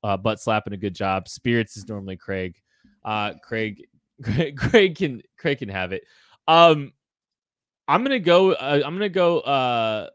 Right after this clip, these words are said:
a sti-, a helmet sticker to Isaiah Pacheco, and it's specifically because of this. Um, he would be a thousand yard rusher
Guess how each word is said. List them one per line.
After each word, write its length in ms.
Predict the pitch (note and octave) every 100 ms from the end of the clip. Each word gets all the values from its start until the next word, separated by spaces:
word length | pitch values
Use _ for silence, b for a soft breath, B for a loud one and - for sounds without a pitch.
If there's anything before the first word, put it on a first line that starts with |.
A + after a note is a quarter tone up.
| _ C#3
a 80 |
sti-, 260 | A#2 - C3+
a 140 | A#2 A#2
helmet 320 | C#3 C#3 A#2+
sticker 380 | - A#2+ B2 A2+
to 40 |
Isaiah 460 | G#2+ A2 G#2+ A2 G#2
Pacheco, 720 | A2 - G#2 - A2+ A2 A2 _ _ _ _ _
and 320 | C3 B2+ A#2+ - _
it's 240 | D3 D3
specifically 720 | - - E3 A3+ A3+ A3 C#3+ G#2+
because 340 | A2+ B2 F#2+
of 120 | F#2+
this. 420 | F2+ G#2 - - - _ _ _ _ _ B2
Um, 400 | B2 A#2+ A#2 A2 _ _ _ _ -
he 200 | - G#3+
would 200 | C#4 F#3
be 160 | E3
a 80 | C#3+
thousand 540 | - A2+ A#2 B2 C3 A#2+
yard 260 | A2+ G#2
rusher 580 | G2 G2+ - G#2 F#2+